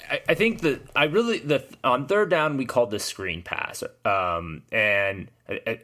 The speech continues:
and I think it was third down. Um, it was a, the screen pass. And I think that was a really good play call. I think the screen had been burning them all game. And I think we were one block away from blasting that. Um,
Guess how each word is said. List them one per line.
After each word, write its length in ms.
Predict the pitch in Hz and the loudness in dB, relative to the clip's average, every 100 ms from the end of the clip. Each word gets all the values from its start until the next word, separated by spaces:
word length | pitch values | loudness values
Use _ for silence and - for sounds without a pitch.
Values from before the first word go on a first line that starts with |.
| - | -4
and 160 | 113 | -2
I 80 | 98 | -2
think 180 | 101 120 | 0 0
it 40 | 87 | 0
was 140 | 82 | -8
third 220 | - 87 | -6 -4
down. 400 | 85 85 85 87 - | -2 -4 -6 -10 -2
Um, 360 | 104 98 95 | 0 0 -2
it 40 | 107 | -4
was 120 | 104 | -4
a, 120 | 95 - | -6 -6
the 160 | 113 | -6
screen 320 | - 107 104 | -6 -6 -6
pass. 340 | 101 92 82 - | -2 -2 -2 -4
And 180 | 117 110 | -2 0
I 60 | 110 | 0
think 160 | 143 | 0
that 80 | 131 | 2
was 100 | 117 | 0
a 60 | 104 | -2
really 320 | 104 143 143 | 0 2 0
good 320 | 123 131 117 | 0 -2 -4
play 200 | - 104 | -2 -2
call. 200 | 101 104 | 0 0
I 60 | 104 | 2
think 180 | 113 107 | -2 -4
the 80 | |
screen 300 | 107 - 120 | -6 -4 -2
had 160 | 120 117 | -2 -2
been 180 | 117 104 | -2 -2
burning 280 | 110 107 110 | -2 -2 -4
them 140 | 107 | -2
all 200 | 101 110 | 0 -2
game. 400 | 92 98 104 113 - _ _ | 0 0 0 -4 -12 _ _
And 120 | 120 | -2
I 60 | 123 | 0
think 180 | 131 - | 0 0
we 140 | 135 | 0
were 100 | 127 | 0
one 340 | 110 110 131 117 | 0 0 0 0
block 300 | 117 120 120 | 2 2 0
away 220 | 110 107 | 0 0
from 300 | - 107 95 - - | 0 -6 -8 -18 -4
blasting 480 | 110 101 - 95 | -2 -2 -4 -8
that. 340 | 87 69 - - _ _ _ _ _ _ | -8 -10 -12 -16 _ _ _ _ _ _
Um, 640 | 107 107 104 98 95 80 | -2 2 2 2 -2 -8